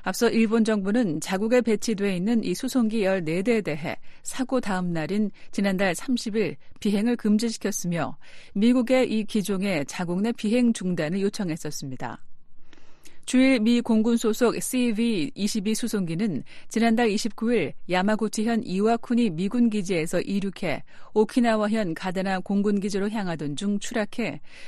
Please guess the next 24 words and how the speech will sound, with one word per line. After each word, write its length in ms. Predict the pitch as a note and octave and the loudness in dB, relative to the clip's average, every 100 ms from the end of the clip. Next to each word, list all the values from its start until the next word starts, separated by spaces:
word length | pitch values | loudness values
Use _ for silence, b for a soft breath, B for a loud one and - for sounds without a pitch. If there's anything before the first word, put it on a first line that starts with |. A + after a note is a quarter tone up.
| B | B
미군 320 | G3 G#3+ A3 | 2 4 4
탑승자 560 | G#3+ A3+ - G#3 G3+ G#3+ | 0 -4 -2 0 2 2
여덟 320 | E3 E3+ G3+ | 2 2 2
명 220 | G#3 A#3 | 2 0
전원이 480 | - F#3 G3 G3+ G#3 | -2 -2 0 0 0
사망했습니다. 920 | A3 A3 F#3 D3 - - B2+ B2 - - - - B B B B | -2 -2 -2 -4 -4 -6 -6 -6 -6 -6 -8 -10 B B B B
비이십이 580 | - B3+ B3 A#3 A#3+ C4 | 4 6 6 2 2 2
계열 280 | B3 A#3 A#3 | 4 4 2
수송기는 720 | A#3 A#3 A3 F#3+ A#3 G#3 C#3+ | 0 0 0 0 0 0 -2
올 200 | - A3 | 2 2
팔월과 720 | A3+ - C#4 B3+ G3+ G3+ C3+ b b b - | 2 -2 0 0 2 0 0 b b b 0
이천십칠 760 | G#3+ A#3 B3+ B3 C4 - C#4+ | 0 4 2 2 -2 -2 0
년 220 | C4 B3 | 2 2
호주에서 720 | - - D4+ C#4 B3+ A3+ A3+ F#3+ | -2 -4 -4 2 2 2 0 -2
작전 400 | - - A3+ G#3+ | -4 -2 0 2
도중 300 | G3+ A3+ A3 | 2 0 0
추락해 520 | - A#3+ G#3+ F#3 C#3 | 0 -2 0 -4 -4
각각 360 | F3+ E3+ F#3 - | -4 -4 -4 -2
세 180 | G3+ | 0
명이 300 | G3 G3+ A3 | 2 2 2
사망했으며 840 | A#3 A3+ G#3 G3 F#3 - E3 D3+ - B B B B - | 2 0 0 -2 -4 -4 -2 -4 -6 B B B B 0
지난해에도 720 | A#3 A#3+ A#3 A3+ B3 G3 - | 4 6 4 4 2 2 2
노르웨이 360 | G3+ A3+ A#3+ | 4 4 4
북부에서 640 | B3 A3+ A#3+ A#3+ A#3 A3+ | 2 -2 2 2 2 -2